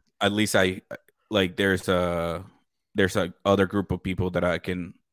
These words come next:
like, I can bring my daughter around and at the same age and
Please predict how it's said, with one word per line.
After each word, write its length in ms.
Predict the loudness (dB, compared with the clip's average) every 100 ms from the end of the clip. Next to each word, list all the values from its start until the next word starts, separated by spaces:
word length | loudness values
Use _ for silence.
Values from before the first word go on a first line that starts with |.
| _ _
like, 180 | -2 0
I 60 | 0
can 160 | 0
bring 200 | 0 0
my 140 | 0 0
daughter 360 | 0 0 0
around 400 | -2 -2 -4 -4
and 200 | -8 -10 -14 _ _ _ _ _ _ _ _ _ _ _ -4
at 220 | -4 -4 _ -6
the 160 | -4
same 340 | -4 -2 -2 -2
age 340 | -4 -6 -8
and 340 | -10 -8 -10